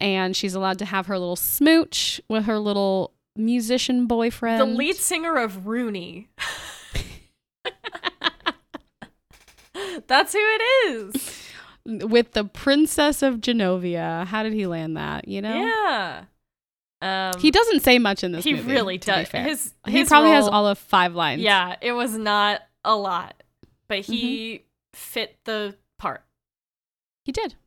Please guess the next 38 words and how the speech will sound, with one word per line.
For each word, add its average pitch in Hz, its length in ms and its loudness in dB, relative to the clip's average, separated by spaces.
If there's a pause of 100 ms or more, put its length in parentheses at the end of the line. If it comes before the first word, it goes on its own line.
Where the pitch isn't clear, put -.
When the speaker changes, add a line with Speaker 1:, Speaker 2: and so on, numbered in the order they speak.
(180)
Speaker 1:
He 294 120 -4
did 294 320 -2
such 330 240 -2
a 339 40 -2
good 285 160 -4
job. 247 240 0
I 240 80 0
think 359 300 0
Michael 277 440 2
in 233 240 -2
the 226 60 -2
book 202 360 -4
is 208 220 -6
also 190 320 -4
endgame 180 600 -8 (200)
with 180 200 -6
Mia. 117 240 -4
Speaker 2:
Aw. 202 720 -4 (540)
Speaker 1:
I 208 100 0
don't 233 280 2
believe 240 220 0
that's 220 240 -4
<laughs> - 160 -2
true. 226 400 4 (560)
Well, 302 260 6
okay, 320 240 2
so 262 320 -2
it, 170 580 -6
that 202 160 6
obviously 196 320 0
doesn't 185 200 -4
happen 185 220 -2
in 175 60 -6
the 175 60 -8
second 180 220 -8
one, 175 180 -6
but, 190 380 -2
um, 185 380 -2